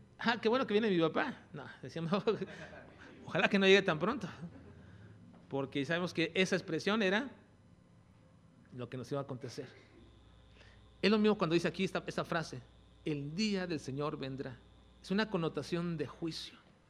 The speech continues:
Y Pablo dice que esta advertencia respecto a lo repentino de su venida es algo que ellos saben muy bien. Ustedes lo saben muy bien, dice, lo que va a suceder. Es decir, está enseñada perfectamente. Eso quiere decir que ellos tenían referencias ya.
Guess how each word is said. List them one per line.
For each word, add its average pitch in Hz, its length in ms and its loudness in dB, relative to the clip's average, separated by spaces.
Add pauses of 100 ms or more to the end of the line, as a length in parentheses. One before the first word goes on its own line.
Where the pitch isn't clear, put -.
(1800)
Y 143 100 -6
Pablo 220 280 10
dice 196 300 4
que 185 80 2
esta 185 160 6
advertencia 180 580 2
respecto 147 540 0
a 147 40 6
lo 139 100 4
repentino 151 800 2
de 185 100 6
su 160 120 -2
venida 180 460 2 (380)
es - 160 2
algo 285 200 2
que 277 100 -2
ellos 262 120 2
saben 247 260 0
muy 247 160 2
bien. 165 280 -4
Ustedes 311 280 2
lo 311 100 2
saben 262 260 0
muy 269 120 2
bien, 269 220 2
dice, 233 320 4 (240)
lo 190 160 6
que 196 80 6
va 208 160 8
a 226 60 4
suceder. 226 500 4
Es 226 100 10
decir, 233 320 4 (220)
está - 200 4
enseñada 247 520 6
perfectamente. 220 1120 2
Eso - 220 2
quiere 262 180 4
decir 247 260 6
que 254 80 6
ellos 247 180 8
tenían 226 380 8
referencias 214 1000 10
ya. 262 340 12